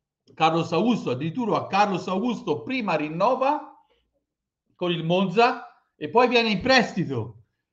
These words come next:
Quindi quando vi dicono tesoretto, che tesoretto è? Perché l'operazione Samardžić all'Inter non costava un euro inizialmente.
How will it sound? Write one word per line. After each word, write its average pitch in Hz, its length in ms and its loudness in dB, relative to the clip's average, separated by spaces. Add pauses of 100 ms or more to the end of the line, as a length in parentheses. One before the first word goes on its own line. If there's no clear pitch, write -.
(260)
Quindi 240 360 2
quando 277 380 8
vi 196 140 0
dicono 226 380 2
tesoretto, 160 680 0
che 254 220 -4
tesoretto 202 680 -2
è? 131 140 -2
Perché 202 320 -2
l'operazione 240 720 2
Samardžić 135 640 -2
all'Inter 135 880 -6 (220)
non 190 180 -4
costava 226 480 4
un 196 160 2
euro 147 320 0
inizialmente. 117 880 -6